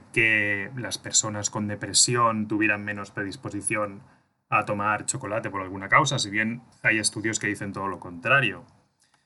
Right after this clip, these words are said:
Las personas con depresión, muchas de ellas tienen una predisposición a tomar chocolate, de hecho lo toman a veces de forma compulsiva,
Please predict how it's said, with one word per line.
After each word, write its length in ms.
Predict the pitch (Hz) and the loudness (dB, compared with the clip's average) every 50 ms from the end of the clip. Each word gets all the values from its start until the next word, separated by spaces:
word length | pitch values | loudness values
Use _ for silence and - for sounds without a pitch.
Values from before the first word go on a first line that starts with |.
| _ _ - | _ _ -10
Las 140 | - 101 - | -6 -6 -4
personas 400 | - - 104 - - 104 104 107 | -4 0 0 0 -2 -2 -8 -6
con 140 | - 110 107 | -4 -2 -2
depresión, 760 | 110 101 104 104 95 - - 120 123 131 131 135 139 139 135 - | -2 -2 -2 2 2 4 4 6 6 6 6 6 4 2 0 -2
muchas 300 | 131 117 107 117 107 104 | -6 -4 -2 -2 -2 2
de 120 | 110 113 | 2 4
ellas 220 | 117 120 120 117 - | 4 4 4 2 2
tienen 240 | - 110 113 113 | 0 0 0 2
una 200 | 113 113 110 113 | 0 0 0 -2
predisposición 680 | 107 113 101 98 - - - 101 98 92 - 110 107 113 | -2 -2 -2 -2 -2 -4 -6 -8 -8 -8 -6 -6 -4 -4
a 60 | 110 | -4
tomar 240 | 110 107 110 110 107 | -2 -2 -2 -2 -2
chocolate, 440 | - - 104 104 107 117 - 113 | -4 -2 2 4 4 4 2 0
de 80 | 101 107 | -6 -4
hecho 180 | - - 120 110 | -4 -4 -4 -4
lo 100 | 98 92 | -6 -6
toman 340 | - 110 107 110 107 107 | -6 -6 -4 -2 -2 -2
a 60 | 104 101 | -2 -4
veces 300 | 104 101 - 107 95 98 | -6 -6 -6 -6 -6 -6
de 140 | 101 92 | -8 -10
forma 300 | 90 - 104 98 101 107 | -8 -8 -8 -8 -8 -8
compulsiva, 960 | 107 - 98 98 95 95 101 95 92 - - - 131 127 120 113 120 139 135 | -8 -8 -8 -10 -8 -8 -6 -4 2 4 4 4 4 2 2 0 -2 -4 -6